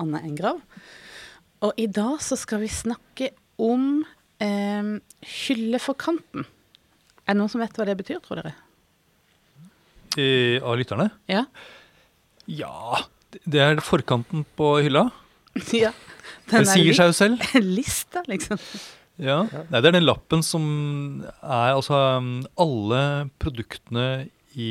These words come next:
Speaker 2: Vinmonopolet har, når de står på hylla, så har de også en sånn papirlapp foran.
Speaker 1: Ja.
Speaker 2: Der det står pris og litt informasjon.
Speaker 1: Ja.
Speaker 2: Det, det er hylleforkanten.
Speaker 1: For det er et veldig sånn po-, polsk ord, holdt jeg på å si. Vinmonopolsk ord.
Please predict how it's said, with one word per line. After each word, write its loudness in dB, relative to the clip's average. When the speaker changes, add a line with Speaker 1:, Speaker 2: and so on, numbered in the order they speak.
Speaker 2:
Vinmonopolet -2
har, -4
når -2
de -4
står -4
på -4
hylla, -4
så -4
har -2
de -2
også -6
en -4
sånn -8
papirlapp -6
foran. 0
Speaker 1:
Ja. -4
Speaker 2:
Der 0
det 0
står -4
pris -6
og 2
litt -8
informasjon. -6
Speaker 1:
Ja. 2
Speaker 2:
Det, 2
det 2
er 2
hylleforkanten. -6
Speaker 1:
For -10
det 2
er -6
et -4
veldig 0
sånn -6
po-, -10
polsk -4
ord, -2
holdt -4
jeg -6
på -2
å -6
si. -2
Vinmonopolsk -4
ord. -8